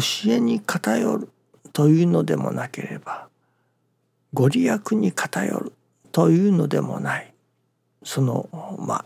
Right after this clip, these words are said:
中間とでも言うのでしょうかね。その、神様のお心、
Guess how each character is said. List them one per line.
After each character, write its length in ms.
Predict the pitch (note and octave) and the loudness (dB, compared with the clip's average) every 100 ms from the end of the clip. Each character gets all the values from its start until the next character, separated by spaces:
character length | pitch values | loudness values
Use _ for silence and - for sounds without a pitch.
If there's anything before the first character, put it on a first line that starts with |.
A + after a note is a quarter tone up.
| _ | _
中 300 | - - C3+ | -6 -2 -2
間 300 | D3+ - E3+ | -2 -2 -2
と 160 | F3 E3+ | 0 -2
で 120 | G#3+ | 0
も 180 | G#3+ F#3 | 0 0
言 180 | C3+ D3 | 0 -2
う 40 | |
の 140 | E3 - | -2 -4
で 140 | - | -8
し 120 | - | -12
ょ 120 | - - | -12 -14
う 20 | |
か 200 | - D#3 | -14 -8
ね。 340 | D#3 G3 F#3+ - _ _ _ _ _ _ _ _ _ _ _ _ _ _ _ _ _ _ - _ _ _ _ _ _ _ _ _ _ _ _ _ _ _ _ _ _ _ _ _ _ - | -2 -2 -2 -8 _ _ _ _ _ _ _ _ _ _ _ _ _ _ _ _ _ _ -20 _ _ _ _ _ _ _ _ _ _ _ _ _ _ _ _ _ _ _ _ _ _ -8
そ 220 | - D#3+ | 2 6
の、 240 | D#3 - _ _ _ _ _ _ _ _ _ _ - | 6 4 _ _ _ _ _ _ _ _ _ _ -6
神 340 | - B3 D4 | -4 0 0
様 420 | - A3 F#2+ C#2 | 0 0 0 0
の 220 | C2+ C2+ - _ _ _ _ _ _ _ - | 0 -2 -6 _ _ _ _ _ _ _ -6
お 100 | D3+ | -4
心、 560 | - A3 - G2+ - | -2 -4 0 0 -2